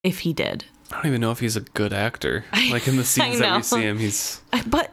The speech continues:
Speaker 2: pretty
Speaker 1: he's
Speaker 2: obtuse about what he's
Speaker 1: better
Speaker 2: doing.
Speaker 1: than Fitz gives him credit for, I
Speaker 2: True.
Speaker 1: think. Um,
Speaker 2: One, one comment I do wanna make. I
Speaker 1: Yeah.
Speaker 2: don't think your first point of why he's alone is necessarily correct,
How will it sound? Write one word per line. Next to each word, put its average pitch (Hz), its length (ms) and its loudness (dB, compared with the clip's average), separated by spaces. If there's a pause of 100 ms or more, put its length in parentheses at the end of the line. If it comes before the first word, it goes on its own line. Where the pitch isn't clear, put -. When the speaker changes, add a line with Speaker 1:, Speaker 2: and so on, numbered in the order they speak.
(120)
Speaker 2:
pretty 131 200 2
Speaker 1:
he's 113 80 2
Speaker 2:
obtuse 117 440 0
about 104 240 2
what 220 80 4
he's 262 140 2
Speaker 1:
better 330 140 2
Speaker 2:
doing. 320 100 0
Speaker 1:
than 302 380 2 (120)
Fitz - 280 0
gives 262 200 0
him 240 120 2
credit 214 360 0
for, 147 180 0
I 139 100 0
Speaker 2:
True. 127 200 0
Speaker 1:
think. - 220 -4 (680)
Um, 196 240 0
Speaker 2:
One, 180 160 0
one 175 240 -2
comment 196 280 -2
I 175 40 0
do 160 100 -2
wanna 147 200 0
make. 110 440 -2 (100)
I 110 80 0
Speaker 1:
Yeah. 117 140 -2
Speaker 2:
don't 143 260 0
think 135 420 -2
your 120 120 0
first - 880 -4
point 104 320 -2
of 101 120 -4
why 95 180 0
he's 101 180 -4
alone 98 540 0 (440)
is 117 140 -2
necessarily 113 640 0
correct, 107 540 -2